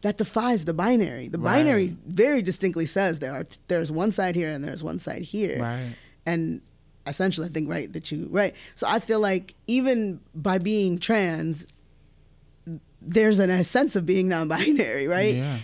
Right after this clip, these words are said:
Speaker 1: Eh, but then we associate all of these things about who we are with these, with masculinity and femininity
Speaker 2: Right.
Speaker 1: and masculine energy and feminine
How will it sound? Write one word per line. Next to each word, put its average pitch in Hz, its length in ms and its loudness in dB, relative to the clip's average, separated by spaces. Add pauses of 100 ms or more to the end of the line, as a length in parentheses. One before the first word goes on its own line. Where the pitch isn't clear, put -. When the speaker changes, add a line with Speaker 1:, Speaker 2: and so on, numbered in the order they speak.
(140)
Speaker 1:
Eh, 196 80 2
but 196 220 2
then 196 580 2 (440)
we 196 260 2
associate 202 840 0
all 190 160 2
of 208 100 0
these 170 120 -4
things 196 220 0
about 160 200 0
who 175 100 0
we 180 140 -2
are 175 300 0
with 156 180 -6
these, 156 360 -6 (160)
with 151 140 -4
masculinity 165 720 0
and 156 140 -2
femininity 165 640 -2
Speaker 2:
Right. - 120 0
Speaker 1:
and 165 100 0
masculine 165 500 -2
energy 156 300 -4
and 147 120 -6
feminine 165 520 -2